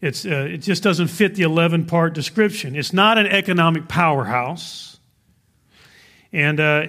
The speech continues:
it's, it's just, there's, there's, in fact, there's nothing trending in the direction it could possibly be that economic powerhouse. It's, it doesn't rule over the kings of the earth. It doesn't have special influence over the kings of the earth.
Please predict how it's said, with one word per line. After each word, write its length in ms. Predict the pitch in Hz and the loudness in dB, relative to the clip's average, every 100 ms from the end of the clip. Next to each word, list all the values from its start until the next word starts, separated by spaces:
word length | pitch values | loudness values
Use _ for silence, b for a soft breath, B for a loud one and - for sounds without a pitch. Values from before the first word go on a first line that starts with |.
| - | -8
it's, 180 | 196 - | -10 -8
it's 160 | - 165 | -6 -4
just, 260 | 233 - | -4 -2
there's, 200 | 180 175 | -2 -2
there's, 200 | - 185 | -2 -2
in 100 | 190 | -2
fact, 180 | 214 208 | -2 0
there's 160 | 196 165 | 0 2
nothing 360 | 240 247 208 | 2 2 0
trending 600 | - - 226 226 202 185 | -2 -2 2 2 2 0
in 80 | 196 | 0
the 100 | 170 | 0
direction 520 | 139 156 185 - 175 | 0 0 0 -2 -4
it 280 | 160 165 156 | -2 -4 -4
could 100 | 147 | -6
possibly 640 | 170 185 175 175 160 156 B B B B | -2 0 -2 -4 -4 -6 B B B B
be 180 | 190 190 | 0 2
that 420 | 156 131 - - b b b - | 0 -2 -6 -16 b b b -6
economic 400 | 165 160 151 - | -2 -2 -2 -2
powerhouse. 600 | 160 147 135 151 170 208 | 0 2 0 0 -2 -6
It's, 200 | 175 208 | -6 -2
it 80 | |
doesn't 340 | 175 226 214 185 | 2 2 2 4
rule 300 | 214 233 196 | 4 4 4
over 140 | 185 | 2
the 80 | 165 | 0
kings 320 | 170 190 160 | 0 0 0
of 80 | 160 | 0
the 140 | 151 | 2
earth. 300 | 165 143 147 | 2 0 -4
It 60 | 165 | -4
doesn't 240 | 180 170 | -2 0
have 220 | 156 170 - | 0 0 -2
special 360 | 220 175 175 | -4 -4 -4
influence 560 | 180 175 170 127 147 165 | -4 -4 -6 -8 -8 -10
over 120 | 147 | -10
the 60 | 131 | -10
kings 280 | - 160 131 | -6 -4 -4
of 60 | |
the 160 | 120 120 | -8 -10
earth. 280 | 113 131 | -10 -14